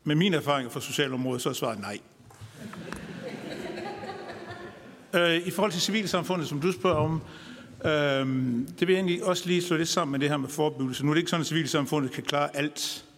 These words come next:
Øh, det, det kan vi ikke, men vi kan hjælpe med mange ting. Øh, forebyggelse for eksempel, øh, indtil den første april var jeg formand for Dansk Blindesamfund, øh, og noget af det, vi gjorde, øh, inden jeg holdt op, det er måske derfor, jeg holdt op, øh, kan man sige,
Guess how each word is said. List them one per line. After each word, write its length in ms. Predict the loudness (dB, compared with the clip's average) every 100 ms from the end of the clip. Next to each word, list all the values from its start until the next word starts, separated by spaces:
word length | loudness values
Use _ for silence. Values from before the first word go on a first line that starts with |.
| _ -4
Øh, 500 | -2 0 -2 -2 -4
det, 260 | -6 -2
det 240 | -2 0 0
kan 180 | -2
vi 100 | -2
ikke, 180 | -4 -8 -16 -20 -6
men 100 | -2
vi 60 | 0
kan 140 | 0
hjælpe 240 | 0 -2 -4
med 140 | -4
mange 240 | -2 -2 -4
ting. 260 | -6 -10 -14 -20 -20 -20 -20 -20 -16 -6
Øh, 300 | -2 -2 -4 -2
forebyggelse 640 | 2 2 2 0 0 -2
for 120 | -2
eksempel, 420 | 0 0 0 -2 -8 -12 -18 -18 -18 -20 -20 -10 -2
øh, 420 | 0 0 -2 -4 -2
indtil 280 | -2 0 0
den 80 | 2
første 280 | 2 2 0
april 300 | 2 0 0
var 140 | 0
jeg 100 | 0
formand 340 | 0 2 2
for 120 | 2 0
Dansk 200 | 0 2
Blindesamfund, 720 | 2 2 0 0 0 0 -2 -4
øh, 160 | -2 0
og 140 | 2
noget 100 | 2
af 60 | 4
det, 180 | 2 2
vi 60 |
gjorde, 400 | 2 2 4 2 -2
øh, 420 | -2 -2 -2 -2 0
inden 260 | 2 4
jeg 80 | 4
holdt 200 | 2 0
op, 200 | 0 0
det 280 | -10 -16 -8
er 40 |
måske 220 | -6 0 0
derfor, 240 | 2 0
jeg 80 | 0
holdt 200 | 2 2
op, 240 | 0 -2
øh, 100 | -4
kan 120 | -4 -4
man 80 | -4
sige, 180 | -4